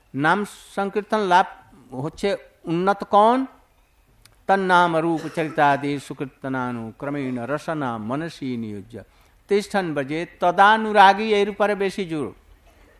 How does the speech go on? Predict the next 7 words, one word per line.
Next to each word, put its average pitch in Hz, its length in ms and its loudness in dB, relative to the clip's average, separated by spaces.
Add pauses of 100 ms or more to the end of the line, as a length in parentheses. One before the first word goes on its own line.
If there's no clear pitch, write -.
তদানুরাগী 185 840 4
জনানুগামী 190 880 2 (680)
কালম 165 520 2
নয়েদ 131 420 -4
অখিলামি 143 680 -6
ইত্যুপদেশ 101 880 -14
সার। 95 200 -20